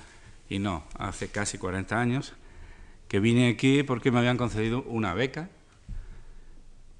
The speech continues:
que, aparte de formarme en Estados Unidos, me permitió una cosa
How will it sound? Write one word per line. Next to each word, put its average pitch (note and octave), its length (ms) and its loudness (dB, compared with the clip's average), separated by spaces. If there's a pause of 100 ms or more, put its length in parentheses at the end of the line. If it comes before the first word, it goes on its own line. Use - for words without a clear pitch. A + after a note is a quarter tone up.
(180)
que, G#2+ 760 4
aparte A2 400 2
de F#2+ 140 0
formarme G#2 520 2
en G2 60 0
Estados A2 440 0
Unidos, A#2 340 0
me G#2 140 -4
permitió G2 600 -2
una G#2 200 -2
cosa A2 420 -4